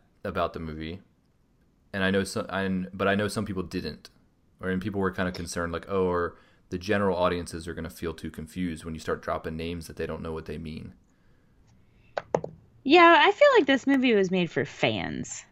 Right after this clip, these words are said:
Speaker 1: Yeah.
Speaker 2: You know, I do. I really feel like this movie was truly made for fans. And there was a lot of lore and a lot of stuff in there that you could pick apart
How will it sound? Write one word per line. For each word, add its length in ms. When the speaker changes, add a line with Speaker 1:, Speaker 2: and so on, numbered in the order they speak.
Speaker 1:
Yeah. 260
Speaker 2:
You 140
know, 540
I 80
do. 260
I 120
really 320
feel 180
like 140
this 200
movie 240
was 300
truly 380
made 180
for 140
fans. 280
And 100
there 100
was 120
a 60
lot 580
of 200
lore 680
and 160
a 80
lot 580
of 320
stuff 600
in 160
there 320
that 220
you 140
could 200
pick 240
apart 540